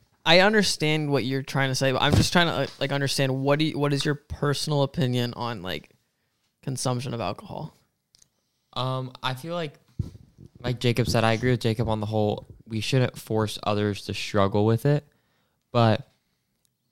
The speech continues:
Speaker 2: at the same time, I feel like it's a lot of self-conviction. So if you're, you feel like, I guess, not unconvicted, but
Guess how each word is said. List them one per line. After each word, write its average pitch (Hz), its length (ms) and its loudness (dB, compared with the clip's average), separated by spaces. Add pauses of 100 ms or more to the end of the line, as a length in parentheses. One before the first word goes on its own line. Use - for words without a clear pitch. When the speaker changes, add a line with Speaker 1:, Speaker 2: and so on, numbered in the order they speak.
(120)
Speaker 2:
at 123 80 -2
the 117 60 0
same 123 220 0
time, 113 280 0
I 107 80 0
feel 117 160 -2
like 110 160 0
it's 107 100 -4
a 113 60 -4
lot 107 180 2
of 101 80 -2
self-conviction. 104 800 -2
So 107 140 -4
if 101 120 -12
you're, 117 460 -6 (340)
you 120 220 -4
feel 120 480 0 (340)
like, 101 240 -8 (720)
I 113 60 -8
guess, 107 340 -8 (560)
not 117 160 -10 (300)
unconvicted, - 1300 -6
but 110 220 2